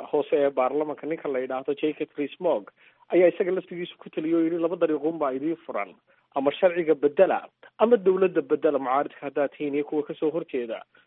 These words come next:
Marka way adkaanaysaa baarlamankii haddaanu fadhiin,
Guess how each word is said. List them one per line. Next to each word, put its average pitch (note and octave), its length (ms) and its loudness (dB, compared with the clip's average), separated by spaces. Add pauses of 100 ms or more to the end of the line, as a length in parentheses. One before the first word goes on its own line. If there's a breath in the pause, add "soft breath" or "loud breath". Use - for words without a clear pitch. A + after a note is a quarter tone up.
(180)
Marka F3 220 2
way F#3 180 6
adkaanaysaa F3 540 -2
baarlamankii D3+ 500 -2
haddaanu D3+ 460 -2
fadhiin, B2+ 480 -8